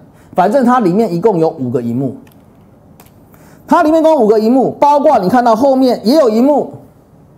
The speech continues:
对不对？后面也有萤幕，所以它一共有五个萤幕。投资朋友，那给你看哦，中控萤幕长这样，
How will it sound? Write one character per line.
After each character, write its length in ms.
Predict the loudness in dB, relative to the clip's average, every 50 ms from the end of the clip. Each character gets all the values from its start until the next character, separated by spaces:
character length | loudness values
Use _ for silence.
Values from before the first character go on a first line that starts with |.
| -20 -20 -20 -20 -20 _ _ -20 _ _ _ -20 _ -20 -20 _ _ _ _ _ _ _ -2
对 100 | 0 0
不 60 | 2
对？ 200 | 0 0 -2 -4 -8 -14 -20 -20 -14
后 140 | -6 -4 -2
面 120 | -2 0 0
也 60 | 0
有 120 | 0 0
萤 140 | 0 -2 -4
幕， 160 | -4 -6 -8 -10 -4
所 140 | -2 0 0
以 40 |
它 120 | 2 0 -2
一 100 | -2 0
共 200 | 0 0 0 0
有 80 | -2 -2 -4 -4
五 120 | -4 -2
个 120 | 0 0 0
萤 160 | 0 -2 -2
幕。 200 | -2 -4 -6 -8 -12 -20 -20 -20 _ -20 -20 -20 -20 _ _ _ _ _ _ _ _ -20 -20 -20 _ -20 _ _
投 100 | -2 0
资 80 | 0 2
朋 120 | 2 2
友， 200 | 2 0 0 -2 -6 -14 -20 -20 -20 _ _ -20 -20 -20 -20 -20 _ -20 _ -4
那 140 | -2 0 2
给 120 | 2 2
你 120 | 0 0
看 260 | 0 0 0 0 -2 -2
哦， 220 | -2 -2 -2 -2 -6 -12 -20 -2
中 220 | -2 0 0 2
控 240 | 2 2 2 2 2
萤 100 | 2 2
幕 140 | 2 2 0
长 180 | 0 0 0 0
这 100 | 0 0
样， 140 | 0 -2